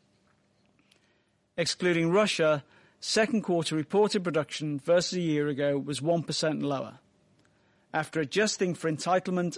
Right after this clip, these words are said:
and portfolio impacts, underlying production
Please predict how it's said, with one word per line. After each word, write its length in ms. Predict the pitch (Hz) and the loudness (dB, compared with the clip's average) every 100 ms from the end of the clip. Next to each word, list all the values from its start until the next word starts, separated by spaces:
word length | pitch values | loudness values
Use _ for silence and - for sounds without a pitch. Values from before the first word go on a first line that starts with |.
| - | -6
and 160 | 147 143 | -6 -4
portfolio 560 | 151 143 - 226 208 | -4 -2 2 4 6
impacts, 640 | 165 151 165 156 - - - - - - _ _ _ | 4 0 -2 -2 -4 -10 -12 -14 -20 -20 _ _ _
underlying 420 | 220 208 185 170 | 2 4 4 2
production 540 | 151 151 156 - 160 | 0 -2 -4 -4 -8